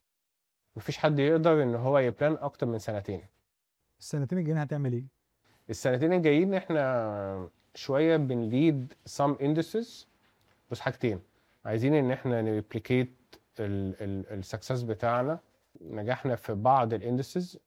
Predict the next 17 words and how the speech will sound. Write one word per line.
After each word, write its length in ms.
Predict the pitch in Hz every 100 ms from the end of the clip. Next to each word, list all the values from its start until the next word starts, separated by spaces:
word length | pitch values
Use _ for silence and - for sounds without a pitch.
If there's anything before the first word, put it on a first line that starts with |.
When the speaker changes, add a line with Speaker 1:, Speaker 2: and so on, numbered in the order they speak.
| _
Speaker 1:
فيبقى 320 | - 104 101
عندنا 300 | 101 120 120
more 360 | 117 135 139 -
industries، 480 | 117 135 - 156 - -
يعني 140 | 107
نخش 300 | 107 127 123
industries 340 | 120 104 110 -
كتيرة 500 | - 113 107 95 - -
تانية، 320 | 110 120 156 _ _ _ _ _ _ _
زي، 480 | 104 107 110 107 101
زي 320 | 110 110 107 -
أكتر 320 | 117 - 110
نفوكس 380 | 104 - 117 -
أكتر 260 | 113 - 113
على 240 | 98 104
ريتيل 360 | 110 120 123 104
بيزنس، 600 | 110 113 127 - -